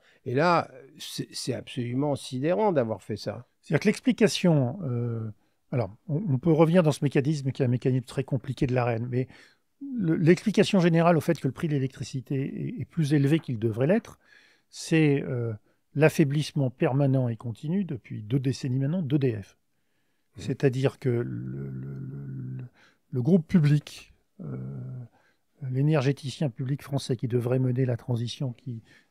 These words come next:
Speaker 2: devrait mener le combat pour le, le, l'électricité décarbonée et qui, qui, et qui le fait,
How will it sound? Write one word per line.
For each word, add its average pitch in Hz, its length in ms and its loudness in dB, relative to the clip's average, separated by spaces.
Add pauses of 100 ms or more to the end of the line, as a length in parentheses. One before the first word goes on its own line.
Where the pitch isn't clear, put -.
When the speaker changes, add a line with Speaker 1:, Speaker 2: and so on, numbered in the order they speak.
(140)
Speaker 2:
devrait 127 280 0
mener 131 220 4
le 120 80 -2
combat 127 300 0
pour 107 200 -8
le, 110 160 -6
le, 120 180 -8
l'électricité 123 720 -6
décarbonée 123 560 -2
et 151 60 0
qui, 139 480 -6
qui, 196 200 -8
et 131 60 -6
qui - 160 -8
le 123 100 2
fait, 247 260 0